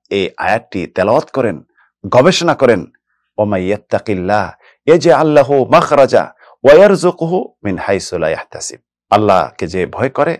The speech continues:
আল্লাহ রাব্বুল আলামিন তাকে পথ করে দেন এবং তাকে আশানাতীত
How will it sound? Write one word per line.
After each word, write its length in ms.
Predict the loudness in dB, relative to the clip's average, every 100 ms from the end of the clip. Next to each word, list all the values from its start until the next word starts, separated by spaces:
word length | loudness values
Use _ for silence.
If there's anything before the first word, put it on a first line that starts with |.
| -6
আল্লাহ 240 | -4 -4 -4
রাব্বুল 260 | -6 -4
আলামিন 380 | -2 -4 -6 -8
তাকে 280 | -8 -10 -4
পথ 260 | 0 0
করে 200 | 0 -2
দেন 160 | -2 -8 _ _ 0
এবং 240 | 2 2 -2
তাকে 260 | -6 -4 -4 -4
আশানাতীত 560 | -6 -4 -4 -6 -10